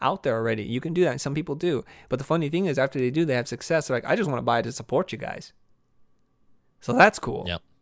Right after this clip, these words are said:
Speaker 1: Right? So
Speaker 2: Yeah,
Speaker 1: that's
Speaker 2: we
Speaker 1: our version of your H D R I lighting, studio lighting kit or something.
Speaker 2: Yeah, you're right. It's, um, it's, it's there at one,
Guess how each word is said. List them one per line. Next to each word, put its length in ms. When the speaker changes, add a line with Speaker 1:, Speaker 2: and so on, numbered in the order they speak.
Speaker 1:
Right? 240
So 120
Speaker 2:
Yeah, 80
Speaker 1:
that's 260
Speaker 2:
we 60
Speaker 1:
our 300
version 360
of 180
your 120
H 200
D 100
R 100
I 80
lighting, 460
studio 320
lighting 260
kit 200
or 60
something. 380
Speaker 2:
Yeah, 200
you're 180
right. 340
It's, 320
um, 480
it's, 240
it's 200
there 440
at 180
one, 420